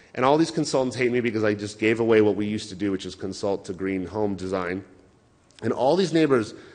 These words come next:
have slowly but surely realized I'm not some green dork.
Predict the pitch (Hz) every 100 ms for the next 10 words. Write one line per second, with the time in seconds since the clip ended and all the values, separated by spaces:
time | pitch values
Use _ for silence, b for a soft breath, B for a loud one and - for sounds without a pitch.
0 | B B 117 104 - 143 147 151 139 139
1 | - 131 120 107 107 104 98 92 - B
2 | B 104 113 135 - 151 127 131 127 113
3 | 90 85 -